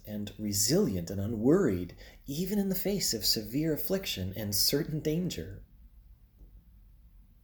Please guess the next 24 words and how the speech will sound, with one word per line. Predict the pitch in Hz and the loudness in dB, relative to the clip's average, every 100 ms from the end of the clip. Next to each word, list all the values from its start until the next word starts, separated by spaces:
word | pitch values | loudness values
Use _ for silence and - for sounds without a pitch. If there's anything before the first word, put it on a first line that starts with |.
| - - - - - | -20 -20 -20 -18 -8
The | |
contrast | - 190 262 - 101 82 117 - - - - - - | 0 6 6 6 2 2 4 2 2 -8 -12 -18 -6
is | 123 113 | 0 0
clear | - - 143 123 | 0 -4 -2 0
enough. | 107 117 87 - - - - - - - - - - - - - - - - | 0 0 0 -2 -8 -14 -20 -20 -20 -20 -20 -20 -20 -20 -20 -20 -20 -20 -8
Where | 131 123 117 | 0 0 0
we | 117 180 220 | 0 -2 -2
fit | - 98 90 | -2 -2 0
into | 85 82 82 | -2 -4 -6
this | 82 - | -6 -6
picture | - 87 - - - 92 - - - - - - - - | -8 -12 -10 -10 -12 -12 -16 -20 -20 -20 -20 -20 -20 -16
is | 113 110 | -10 -6
a | 110 | -4
little | 139 139 160 185 | -4 -6 -6 -6
bit | 160 131 - | -4 -4 -4
more | 120 110 98 | -4 -2 -2
complicated. | - 101 95 90 85 92 95 98 - - _ - - - - - - - - - - - | -4 -4 -4 -4 -8 -12 -14 -16 -20 -20 _ -20 -20 -20 -20 -20 -20 -20 -20 -20 -20 4
We'd | 160 | 8
all | 240 214 | 10 10
love | 131 185 175 - | 10 10 8 2
to | 110 | 0
say, | - 120 | 2 4
"Hey, | 139 196 | 6 6
I'm, | 131 147 | 4 2